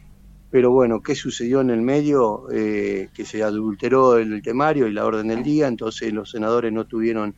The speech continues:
eh, la mejor idea de levantarse e irse, ¿no? Enojarse, putearse entre ellos. Fue muy bochornoso lo que vimos.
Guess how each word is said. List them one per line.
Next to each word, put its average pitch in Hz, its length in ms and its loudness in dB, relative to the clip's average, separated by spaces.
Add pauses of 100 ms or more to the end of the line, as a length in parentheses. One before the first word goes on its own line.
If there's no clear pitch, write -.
(580)
eh, 101 680 -2 (520)
la 107 180 -2
mejor 117 240 0
idea 120 260 2
de 107 140 2
levantarse 104 540 -4
e 104 40 -2
irse, 113 360 -4
¿no? 131 260 -4
Enojarse, 113 580 -4
putearse 131 640 -2
entre 110 320 -2
ellos. 127 240 -2 (560)
Fue 127 120 4
muy 117 340 0
bochornoso 123 640 -2
lo 110 100 0
que 107 120 -6
vimos. 131 440 2